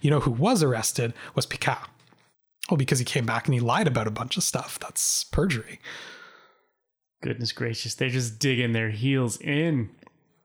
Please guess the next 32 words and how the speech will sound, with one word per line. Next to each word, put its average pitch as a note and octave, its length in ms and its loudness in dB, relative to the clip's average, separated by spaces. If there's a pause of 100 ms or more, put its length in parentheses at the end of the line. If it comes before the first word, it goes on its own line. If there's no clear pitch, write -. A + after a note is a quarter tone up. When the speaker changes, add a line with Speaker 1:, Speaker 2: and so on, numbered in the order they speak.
(100)
Speaker 1:
Esterhazy C3 840 2
moved C3 320 4
to - 140 2
Britain B2 440 0
immediately A#2 640 2
to - 120 -2
be A#2+ 140 0
b-, B2+ 220 -2
beyond A#2 300 4
the A#2 80 2
reach A2+ 260 0
of A#2 160 0
the, A#2 280 0
uh, A#2 240 0 (500)
French - 500 2
legal A#2+ 260 0
system, A#2 500 0
which - 360 0 (720)
honestly, F#3 340 6
probably C#3+ 340 4
a - 20 -4
good A#2+ 140 0
move B2 180 4
on A2+ 140 2
his A2+ 100 2
part. B2 260 4
Speaker 2:
Yeah, A#2 200 2 (340)
probably A#2+ 380 2
not B2 240 2
really C#3+ 260 4
understanding C#3 640 2
how A#2 520 2